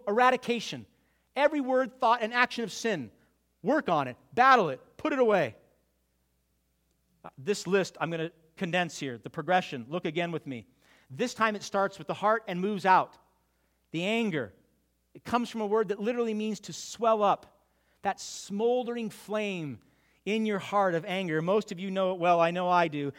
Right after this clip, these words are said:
That old nature, that as soon as it gets a little bit of oxygen, you say, "What is that oxygen?" It's that person that cuts you off and now you want to kill, right? I mean, they just cut you off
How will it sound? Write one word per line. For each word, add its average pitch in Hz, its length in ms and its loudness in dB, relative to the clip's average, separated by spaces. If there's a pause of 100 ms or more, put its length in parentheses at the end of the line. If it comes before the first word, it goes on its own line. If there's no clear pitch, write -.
That 196 140 0
old 254 360 10
nature, 202 480 -2 (160)
that 214 100 -4
as 202 140 -2
soon 311 120 -4
as 269 100 -4
it 214 80 -6
gets 262 140 -2
a 226 40 -2
little 302 280 0
bit 302 120 -2
of 269 80 -6
oxygen, 170 580 -2 (800)
you 196 80 -10
say, 247 100 -4
"What 302 200 2
is 254 80 -2
that 254 140 2
oxygen?" 240 460 0 (120)
It's 202 140 -4
that 233 180 0
person 254 240 -2
that 220 120 -6
cuts 240 240 -4
you 226 140 0
off 220 240 2
and 160 100 -8
now 170 120 2
you 175 160 -2
want 160 240 -4
to 180 80 -10
kill, 127 320 -2 (460)
right? 139 340 -4 (500)
I 143 80 -2
mean, 151 200 -4
they 147 120 0
just 185 260 -6
cut 180 240 -4
you 165 120 -4
off 156 320 -2